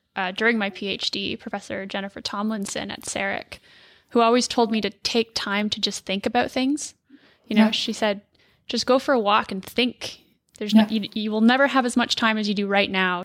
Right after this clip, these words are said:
Speaker 1: You're right that that breathlessness makes you think you don't have time. You just,
Speaker 2: Yeah.
Speaker 1: you just have to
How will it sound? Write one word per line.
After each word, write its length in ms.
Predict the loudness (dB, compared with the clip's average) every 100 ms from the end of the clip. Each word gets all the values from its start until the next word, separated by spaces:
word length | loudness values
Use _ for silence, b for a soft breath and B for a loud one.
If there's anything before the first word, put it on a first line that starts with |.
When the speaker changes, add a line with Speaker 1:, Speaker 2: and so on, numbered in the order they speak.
| -2
Speaker 1:
You're 160 | 2 4
right 240 | 4 2
that 80 | 0
that 220 | -2 2
breathlessness 680 | 0 0 -2 -2 -4 -4 -2
makes 220 | -4 -2
you 80 | -2
think 200 | -2 0
you 60 |
don't 160 | 2 2
have 140 | 0
time. 400 | -2 -6 -8 -12 -16 B B B B B -4
You 80 | 2
just, 160 | 4
Speaker 2:
Yeah. 60 | 4
Speaker 1:
you 60 | 0
just 100 | -2
have 120 | -4
to 140 | -6